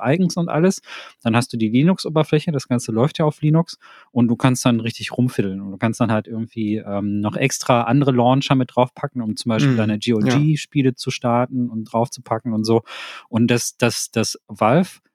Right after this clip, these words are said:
Speaker 1: das aber auch fördert, dass die sagen, „Nee, ihr dürft“, also Konsolenhersteller sa-, wollen natürlich nicht, dass man ihre Systeme hackt. Das ist ja deren Konzept auch, dass das alles irgendwie geschützt, ein geschützter Raum ist und so.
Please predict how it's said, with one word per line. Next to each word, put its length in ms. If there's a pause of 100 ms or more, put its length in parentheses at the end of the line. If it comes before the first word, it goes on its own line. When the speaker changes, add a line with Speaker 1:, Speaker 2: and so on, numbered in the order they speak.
Speaker 1:
das 200
aber 160
auch 140
fördert, 460
dass 120
die 100
sagen, 440 (300)
„Nee, 200
ihr 100
dürft“, 300
also 160 (260)
Konsolenhersteller 800
sa-, 180
wollen 320
natürlich 400
nicht, 180
dass 140
man 140
ihre 480
Systeme 480
hackt. 340
Das 160
ist 140
ja 180
deren 380
Konzept 400
auch, 180
dass 220
das 240
alles 320
irgendwie 260
geschützt, 420
ein 120
geschützter 380
Raum 260
ist 100
und 100
so. 200